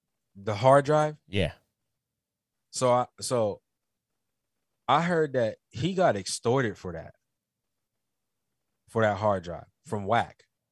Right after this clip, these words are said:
Speaker 2: Mm.
Speaker 1: Right?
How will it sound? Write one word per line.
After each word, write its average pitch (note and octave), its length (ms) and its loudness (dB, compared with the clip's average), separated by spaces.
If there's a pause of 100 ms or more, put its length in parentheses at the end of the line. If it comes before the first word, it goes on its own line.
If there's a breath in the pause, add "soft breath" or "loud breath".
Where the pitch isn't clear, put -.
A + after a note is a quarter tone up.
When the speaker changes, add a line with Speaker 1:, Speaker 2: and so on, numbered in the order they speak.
(500)
Speaker 2:
Mm. E2 340 -6 (1500)
Speaker 1:
Right? A#2 340 0